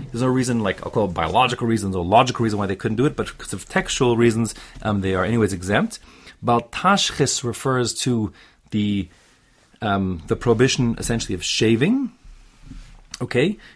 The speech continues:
Um, the pasuk says, "V'lo sashchis es pa'as zikanecha." There are, um, like, five edges of your face you're not allowed to shave. Where those five, like, kind of corners or edges are is not perfectly clear. Um, it's a machlokus.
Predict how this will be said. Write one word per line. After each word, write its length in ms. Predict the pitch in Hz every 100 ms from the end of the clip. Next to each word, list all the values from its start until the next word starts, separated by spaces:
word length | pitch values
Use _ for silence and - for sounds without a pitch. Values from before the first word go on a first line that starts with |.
| - -
Um, 480 | 110 101 95 92 85
the 80 |
pasuk 280 | - 123 117
says, 400 | - 110 101 95
"V'lo 440 | 107 107 113 123 120
sashchis 800 | - 104 87 - - 156 - -
es 220 | 123 -
pa'as 640 | - - - 117 - - - _ _ _ -
zikanecha." 840 | 101 110 - 95 95 104 165 196 - - _ _ -
There 160 | 113
are, 340 | 104 92 92 - -
um, 360 | 92 87 87 85 _ -
like, 180 | 98 -
five 440 | - 117 113 104 -
edges 280 | 123 110 98
of 80 |
your 120 | 92 85
face 280 | 117 110
you're 100 | 110
not 40 | 98
allowed 200 | 92 87
to 120 | 82
shave. 600 | 78 - 95 120 240 254 - - - -
Where 220 | 90 113
those 140 | 110 98
five, 340 | 104 98 98 -
like, 140 | 92 -
kind 180 | 98 87
of 160 | - - -
corners 300 | 110 101 92
or 20 |
edges 240 | 90 98
are 220 | 127 143 117
is 80 |
not 140 | 104 -
perfectly 280 | 170 165 170
clear. 260 | 165 156 - - _ _
Um, 180 | - 98
it's 100 | -
a 20 |
machlokus. 540 | 87 - 110 110 107